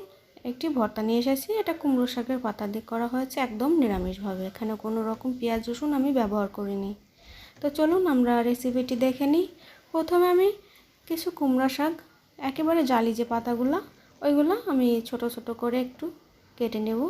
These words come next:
আমি কিন্তু এটা খুব ভালো করে আগেই ধুয়ে নিয়েছি, ধুয়ে আমি জলটা ঝরিয়ে নিয়েছি। তো এখন আমি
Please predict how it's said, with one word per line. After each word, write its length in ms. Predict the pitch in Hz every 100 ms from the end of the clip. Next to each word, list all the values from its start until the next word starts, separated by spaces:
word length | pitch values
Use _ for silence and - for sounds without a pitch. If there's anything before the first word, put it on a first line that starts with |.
| - 320
আমি 100 | 311
কিন্তু 160 | 320 302 311
এটা 100 | 302 294
খুব 80 | 285 254
ভালো 160 | 233 254
করে 120 | 285 262
আগেই 200 | 208 247 247
ধুয়ে 200 | 240 208 190
নিয়েছি, 340 | 190 - - 320 - - - - 269
ধুয়ে 160 | 277 302
আমি 100 | 302 320
জলটা 320 | 277 269 269 370 - - - 226
ঝরিয়ে 320 | 254 240 214 190
নিয়েছি। 360 | 180 185 - 175 - _ _ _ - - _ - - - - - - - - -
তো 60 | 269 262
এখন 200 | 262 339 339
আমি 140 | 349